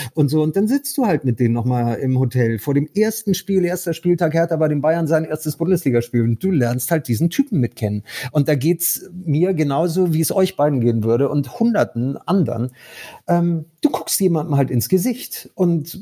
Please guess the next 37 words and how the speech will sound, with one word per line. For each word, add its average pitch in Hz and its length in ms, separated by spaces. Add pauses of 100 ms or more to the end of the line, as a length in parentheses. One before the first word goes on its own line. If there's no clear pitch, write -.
(140)
und 196 160
kannst 185 260
ihm 202 80
eine 220 60
Frage 226 320
stellen 113 460
und 165 380 (300)
siehst, 233 380
wie 214 60
er 196 100
reagiert. 190 580
Und 156 440
dann 160 220
guckt 190 220
er 226 80
dich 262 180
an 139 100
und 123 120
fragt 110 280
dich 113 120
irgendwas 120 460
und 180 220 (260)
es - 100
findet 180 260
ein 185 60
Gespräch 196 340
statt. 117 260
Und 135 180
letztendlich, 135 720 (320)
ja, - 120 (340)
sind 175 180
wir 175 80
ja 175 120
alle 190 200
gerne 123 280
Leute, 120 340
die, 127 440